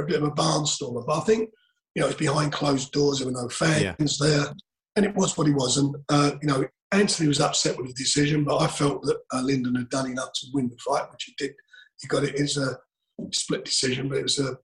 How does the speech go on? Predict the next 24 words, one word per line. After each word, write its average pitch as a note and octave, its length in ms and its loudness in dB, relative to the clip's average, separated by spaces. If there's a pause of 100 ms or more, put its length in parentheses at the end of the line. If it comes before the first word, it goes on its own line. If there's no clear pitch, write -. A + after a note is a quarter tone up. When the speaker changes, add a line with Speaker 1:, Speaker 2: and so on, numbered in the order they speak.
(120)
Speaker 1:
it G3+ 40 0
was F#3+ 140 -2
a, C#3+ 60 -2 (300)
you C3+ 100 -4
know, - 20 -2
it C#3+ 100 -2
was C#3 180 0
what C3 120 -2
it C#3 80 -4
was. A#2+ 260 -4 (840)
This A3 240 2
time, G3 260 4
since - 400 4
then, A#2+ 260 0
Lyndon's C#3+ 520 2
now C#3+ 340 2 (280)
ranked D3 480 2 (280)
as C3+ 100 2
the C3+ 120 0
mandatory, D3 560 2
or - 20 4
he's C3 140 2
number D3 260 4
one C3+ 480 2